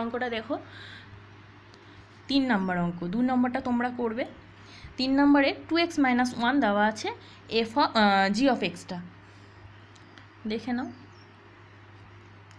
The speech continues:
এই যে তিন নম্বর অঙ্ক, টু এক্স মাইনাস ওয়ান, ওই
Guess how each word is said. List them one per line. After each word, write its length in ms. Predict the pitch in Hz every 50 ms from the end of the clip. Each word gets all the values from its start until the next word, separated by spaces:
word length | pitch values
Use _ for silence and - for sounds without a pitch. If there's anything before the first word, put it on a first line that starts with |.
| - - - - - - - - - - - - - - 202 196
এই 80 | 185 175 170
যে 80 | 175 175 - - - - - -
তিন 120 | 233 233 214 202
নম্বর 220 | 180 180 175 170 170 170
অঙ্ক, 160 | 170 170 160 - - 175 - - - - - - - -
টু 80 | - 254 269 311
এক্স 140 | 320 - - 220
মাইনাস 320 | 190 180 190 208 240 285 285 - -
ওয়ান, 160 | 196 165 160 180 175 - - - - - 208
ওই 80 | 214